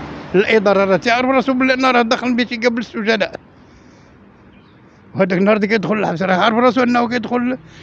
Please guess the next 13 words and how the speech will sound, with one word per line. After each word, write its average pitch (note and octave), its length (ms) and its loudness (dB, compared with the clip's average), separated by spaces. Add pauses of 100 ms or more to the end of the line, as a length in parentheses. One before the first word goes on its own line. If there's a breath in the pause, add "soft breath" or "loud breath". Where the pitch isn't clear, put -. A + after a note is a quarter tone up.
(140 loud breath)
مسجون. C#3+ 360 -2 (1300)
ما D3+ 120 -4
يمكنناش G#3 420 2
باش B3+ 220 2
نقارنوا B3 1300 2
هذا A#3+ 180 6
مع A3+ 300 4
هذا، D#3+ 180 2 (800)
هذاك G3+ 240 2
كيتخلص، A#3 440 2
هذاك G3+ 200 2
ما A3 100 4
كيتخلص. B3+ 440 2